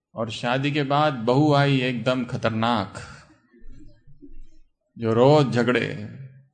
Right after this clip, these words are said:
तेज तर्राक, एकदम तेज, रोज घर में झगड़े, रोज घर में झगड़े। बेटे ने कहा, "देखा,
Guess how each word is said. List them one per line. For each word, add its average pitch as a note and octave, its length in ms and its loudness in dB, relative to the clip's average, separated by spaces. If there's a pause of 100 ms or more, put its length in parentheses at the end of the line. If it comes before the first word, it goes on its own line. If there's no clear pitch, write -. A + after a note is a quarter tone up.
(100)
तेज C3 360 0
तर्राक, A2+ 580 -2 (1300)
एकदम C3 520 0
तेज, A2 480 -2 (920)
रोज D#3+ 320 4
घर C3+ 220 4
में C#3 160 0
झगड़े, A2+ 400 -2
रोज A#2+ 380 2
घर A2 160 -2
में G#2+ 220 -4
झगड़े। G2 480 -8 (1800)
बेटे B2 400 0
ने C3+ 160 0
कहा, B2+ 200 0
"देखा, B2 380 -2